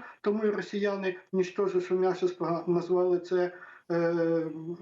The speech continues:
спеціальна військова операція, що, е, ударів по території Росії наноситися не буде.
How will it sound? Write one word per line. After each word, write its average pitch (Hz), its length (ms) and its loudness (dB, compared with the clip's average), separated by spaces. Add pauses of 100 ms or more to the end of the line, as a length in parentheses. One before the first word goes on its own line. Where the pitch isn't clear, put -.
(180)
спеціальна 180 720 0
військова 175 480 0
операція, 170 760 -4 (300)
що, 202 600 -2 (320)
е, 175 240 -4 (600)
ударів 202 580 -2
по 185 80 -8
території 185 600 0
Росії 180 440 -2
наноситися 175 760 -2
не 170 120 2
буде. 254 440 -2